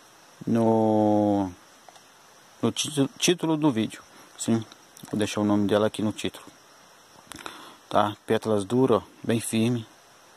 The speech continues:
Tá? Espero que tenha uma boa dura-, durabilidade, né? Apesar de que já tomou dois dias de chuva na sua abertura.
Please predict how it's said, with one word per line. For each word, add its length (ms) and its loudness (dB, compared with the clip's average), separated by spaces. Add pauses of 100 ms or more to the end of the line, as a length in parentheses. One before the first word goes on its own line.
(960)
Tá? 220 -6
Espero 420 0
que 80 -12
tenha 160 0
uma 120 4
boa 240 0
dura-, 260 0
durabilidade, 720 2
né? 140 -4 (420)
Apesar 260 2
de 80 -8
que 140 -4
já 180 2
tomou 540 4 (1120)
dois 220 4
dias 220 0
de 120 0
chuva 360 0
na 100 2
sua 180 -2
abertura. 540 2